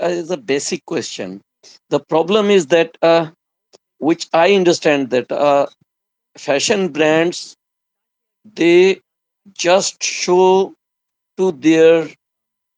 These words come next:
customers and to their societies that they are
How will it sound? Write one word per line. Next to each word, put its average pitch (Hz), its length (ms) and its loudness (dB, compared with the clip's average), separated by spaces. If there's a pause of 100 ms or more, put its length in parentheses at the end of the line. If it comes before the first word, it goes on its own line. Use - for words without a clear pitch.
customers 147 960 -4 (840)
and 156 400 -2 (800)
to 170 160 0
their 170 280 2
societies 156 1200 -2 (300)
that 127 440 -2
they 170 280 4
are 160 340 4